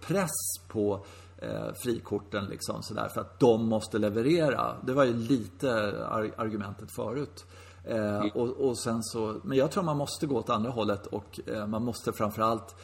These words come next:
Speaker 1: ha ett helt annat uträkningssystem, så man, eh, man går på, på form.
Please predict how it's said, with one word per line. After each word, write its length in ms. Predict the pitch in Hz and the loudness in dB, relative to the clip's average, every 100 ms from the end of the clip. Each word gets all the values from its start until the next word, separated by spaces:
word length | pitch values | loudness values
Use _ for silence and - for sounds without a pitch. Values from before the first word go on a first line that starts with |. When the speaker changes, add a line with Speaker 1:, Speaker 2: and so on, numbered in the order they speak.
| - - | -20 -2
Speaker 1:
ha 180 | 113 110 | 2 2
ett 100 | - | 2
helt 260 | 117 104 | 0 0
annat 280 | 107 101 104 | 0 -2 -2
uträkningssystem, 960 | 117 104 113 101 101 - 107 - 120 104 | -4 -4 -4 -4 -4 -6 -8 -4 -4 -4
så 120 | 107 | -4
man, 360 | 101 101 - 55 | -4 -4 -6 -8
eh, 180 | 57 52 - - - - - - | -8 -10 -10 -14 -18 -20 -18 0
man 200 | 127 110 | 0 4
går 280 | 117 110 104 - | 6 6 2 0
på, 280 | 104 101 98 - | 2 2 -2 -4
på 100 | 107 - | -4 0
form. 400 | 143 113 110 107 | 2 2 0 -4